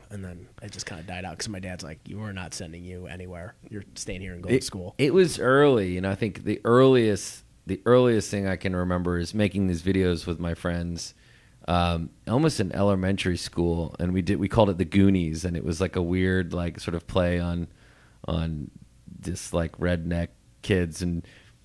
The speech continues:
Speaker 2: funny shots jumping into pools and stuff like that. And then one time we tried to put on a play in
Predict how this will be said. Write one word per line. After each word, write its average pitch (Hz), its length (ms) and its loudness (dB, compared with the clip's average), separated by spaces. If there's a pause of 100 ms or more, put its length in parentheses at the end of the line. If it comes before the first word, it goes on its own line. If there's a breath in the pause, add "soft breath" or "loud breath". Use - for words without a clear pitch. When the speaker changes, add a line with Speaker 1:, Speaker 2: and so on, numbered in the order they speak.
(100)
Speaker 2:
funny 101 360 2
shots - 560 4
jumping 95 320 2
into 90 180 2
pools 90 480 -2
and 85 80 -10
stuff - 240 -4
like 87 140 -2
that. 90 260 2
And 92 140 0
then 95 200 0 (360 soft breath)
one 107 160 6
time 107 220 6
we 101 80 6
tried 107 160 6
to 98 60 4
put 113 160 8
on 98 140 6
a 87 40 2
play 95 640 4 (120)
in 90 420 0